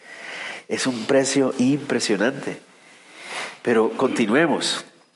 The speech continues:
porque ¿para qué son los sacrificios? Los sacrificios son para reconciliarse con Dios y para adorar a Dios. Los sacrificios son expresiones de adoración también.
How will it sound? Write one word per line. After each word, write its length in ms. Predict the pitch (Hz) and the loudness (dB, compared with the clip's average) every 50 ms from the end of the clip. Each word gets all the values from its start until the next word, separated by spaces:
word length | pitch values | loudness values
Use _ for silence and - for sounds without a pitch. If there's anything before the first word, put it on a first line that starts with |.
| _ _ _ | _ _ _
porque 260 | - 117 110 - 123 | -6 -6 -4 -4 -6
¿para 320 | - - 127 113 107 104 - | -2 0 0 0 0 -2 0
qué 160 | - 160 156 | 0 0 0
son 160 | 156 180 185 | 2 2 2
los 120 | 175 165 165 | 2 0 0
sacrificios? 800 | 151 - - 123 - - 139 127 - - 90 69 - - - - _ _ _ _ _ _ _ - - - - - - - - - | -2 -2 -2 -4 -2 0 -2 -2 -2 -4 -6 -6 -6 -12 -16 -20 _ _ _ _ _ _ _ -20 -20 -20 -20 -18 -16 -16 -14 -10
Los 120 | - 90 95 | -8 -6 -4
sacrificios 440 | 101 92 95 92 107 98 - 120 110 | -2 -2 -2 -2 -2 -2 -2 -2 -2
son 140 | 127 123 110 | -2 -2 0
para 220 | 120 123 123 120 | 0 0 0 0
reconciliarse 720 | 107 107 - 101 95 90 - 90 87 87 90 90 - - - | -2 -2 -4 -4 -4 -2 -2 0 2 2 2 0 -2 -4 -6
con 160 | 98 82 80 | -6 -6 -4
Dios 240 | 85 90 104 120 - - - _ _ _ _ _ _ _ _ | -4 -4 -4 -6 -10 -16 -20 _ _ _ _ _ _ _ _
y 100 | - - | -12 -6
para 380 | - 98 92 90 87 85 - - | -4 -2 -2 -2 -2 -4 -6 -8
adorar 560 | - 87 92 90 87 85 80 87 90 104 101 95 | -8 -8 -4 -2 -2 -2 0 0 -2 -2 -2 -4
a 100 | 87 85 | -6 -6
Dios. 540 | 90 87 80 73 - - - - - - _ 170 175 165 165 180 262 269 285 - - - - - - | -8 -8 -10 -10 -12 -18 -20 -20 -20 -12 _ -4 -2 -2 -2 -2 -2 -4 -4 -4 -6 -6 -8 -8 -2
Los 200 | - 107 117 117 | 2 2 2 2
sacrificios 580 | - 131 - 127 123 120 123 117 107 113 110 - | 2 0 2 2 2 2 2 2 2 0 -2 -2
son 220 | - 104 98 107 | -2 -2 -2 -2
expresiones 540 | 110 - - - 98 - - 92 92 98 98 | -4 -4 -4 -6 -4 -4 -2 -2 -2 -2 0
de 120 | 95 98 | 0 0
adoración 800 | 92 92 90 87 85 80 76 - - - - 113 127 147 147 123 | 0 0 0 0 -2 -2 -2 -4 -4 -4 -2 -2 -2 -2 -2 -4
también. 460 | 107 95 87 85 87 101 123 135 254 | -6 -8 -8 -6 -4 -4 -4 -4 -4